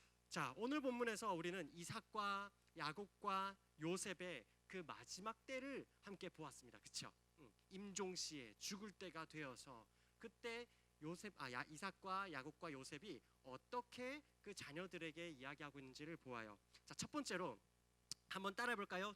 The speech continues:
축복. 자, 두 번째로 그러면 어떤 내용으로 축복을 합니까? 바로 하나님께서 아브라함에게 주신 하나님의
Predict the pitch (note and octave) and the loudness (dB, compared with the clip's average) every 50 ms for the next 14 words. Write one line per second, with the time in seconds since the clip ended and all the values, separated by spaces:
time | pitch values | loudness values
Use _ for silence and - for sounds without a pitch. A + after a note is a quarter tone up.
0 | - - - - - D4+ - - C4 G#3 C#3 A2+ - - - - - _ _ _ | -4 2 4 6 6 6 6 8 8 8 8 8 4 -4 -16 -20 -20 _ _ _
1 | _ _ _ _ _ _ _ _ _ _ _ _ - - - - - - - G3 | _ _ _ _ _ _ _ _ _ _ _ _ -20 -20 -20 -16 -2 4 4 4
2 | C#3+ - - - - - _ - A#3+ A#3 B3 C#4+ D4 C#4+ - A#3 G#3 F#3+ E3+ B2+ | 4 4 -2 -20 -20 -18 _ -8 0 8 10 10 10 10 6 2 2 2 0 -2
3 | - - - A#3+ C4 B3 - C3 B2+ - - - - D#4+ E4 F4 E4 D#4+ D4 C4+ | -2 -6 -4 -2 -2 -2 0 0 -2 -4 -4 -4 -2 0 0 2 4 4 6 6
4 | B3+ A#3+ A3+ G#3 G#3+ A#3 A#3+ G3+ C#3+ A#2 A2 A2 - - - B3 - - B3+ A3+ | 4 4 2 2 4 4 4 4 2 -4 -8 -10 -10 -10 -10 -10 -6 -6 -4 -4
5 | G3+ F#3 E3+ F#3+ F#3 F3 D3 - C#3+ D#3 G#3+ - - _ _ - - - - - | -4 -4 -4 -4 -4 -6 -4 -4 -4 -4 -4 -6 -12 _ _ -20 -20 -20 -12 -6
6 | - E3 E3 F#3+ F#3+ F3+ E3+ - A#3+ A#3+ A#3+ B3 B3 - D#3+ - A#3+ - - C#3+ | -4 -2 0 2 2 2 2 2 2 0 0 0 0 -2 0 0 0 0 2 0
7 | D3+ E3 - G#3+ A3+ B3 B3+ B3 A#3 G#3 G#3 - - D#3 - A3 G#3 D3 A2 - | 0 0 0 4 4 4 4 4 2 -2 -4 -6 -6 -8 -8 -8 -8 -10 -12 -14
8 | _ _ _ _ _ - - B3+ B3+ B3+ B3+ A#3+ A3 G3+ F3+ F3 F3+ G#3 B3 | _ _ _ _ _ -10 -6 -4 -2 -2 -2 -2 -2 0 0 0 0 0 -2